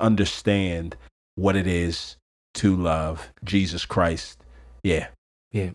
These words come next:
Speaker 2: A-, and to piggyback, bro, off of that, man, like, just in closing, like, I think, man, it's just so important for us to realize that for Israel, man, these laws were principial, meaning they were, they were the source of the heart of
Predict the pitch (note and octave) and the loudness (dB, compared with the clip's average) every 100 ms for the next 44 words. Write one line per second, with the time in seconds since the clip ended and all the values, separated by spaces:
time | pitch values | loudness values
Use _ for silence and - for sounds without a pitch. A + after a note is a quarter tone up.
0 | - - - C3+ C3 B2 E3 D3 A2 G#2 | -8 -8 -2 2 2 4 6 8 8 6
1 | F#2+ G2+ G2+ G2+ - G2 F#2 G2+ G2 F#2+ | 4 2 2 -2 0 0 0 -2 -4 -2
2 | F#2 F2+ - _ _ A#2 - A2 - A2 | -4 -4 -10 _ _ -2 -2 -2 2 4
3 | G2 F#2+ F#2+ F#2+ G#2 - - A#2 G#2+ G2+ | 4 0 -4 -4 -6 -6 -2 0 0 -2
4 | G2+ F#2 G#2 - - A#2 A#2 A2 G2 G#2 | -2 -4 -6 -6 -2 4 4 4 -2 -2
5 | G2 F#2+ - G2 - G2+ G2+ G2+ G2 F#2 | -4 -4 -8 -8 -8 -6 -2 0 0 -2
6 | F#2 F#2 F#2 F2 - _ _ A2+ G#2 G#2+ | -6 -2 -2 -2 -8 _ _ 2 2 2
7 | A#2 A2+ G#2 F#2+ F#2+ F#2 F#2 F2+ A2+ C3+ | 4 6 6 4 0 -2 -2 4 6 6
8 | A#2 G#2+ G#2+ G#2 G2 F#2+ G2 F#2 - F#2+ | 4 6 8 8 4 0 -4 -4 -2 -2
9 | - G#2 G2 E2+ F2 A#2 A#2 G2 G#2 G2 | 2 2 2 -6 4 8 8 6 4 4
10 | G2 F#2+ F#2 _ _ _ - - G2+ G2 | 0 -2 -6 _ _ _ -8 0 2 2
11 | G2 F2 - G2 G2 F#2 - - - C3 | 0 -4 -10 -10 -6 -4 -2 -2 0 4
12 | B2 A2 - G2 F#2 - A2 G#2 - G2 | 4 4 0 -2 -4 0 2 2 0 -8